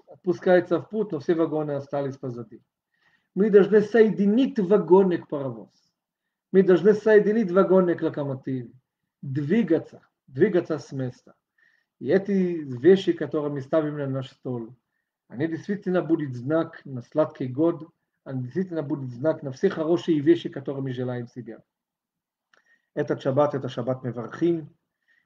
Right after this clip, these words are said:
это шаббат Слихот, на исход этот шаббат, полночь,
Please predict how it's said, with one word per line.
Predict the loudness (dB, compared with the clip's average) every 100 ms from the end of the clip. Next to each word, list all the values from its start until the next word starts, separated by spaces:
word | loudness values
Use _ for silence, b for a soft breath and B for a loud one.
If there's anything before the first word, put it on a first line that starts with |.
| _ _
это | -14
шаббат | -10 -8 -8 -8
Слихот, | -10 -14 -6 -2 -2 -4 _ _ _ _ _
на | -8 -6
исход | -6 -4 -4
этот | -4 -8 -10
шаббат, | -4 -2 -2 -6 _
полночь, | 4 4 2 -10 -14 -20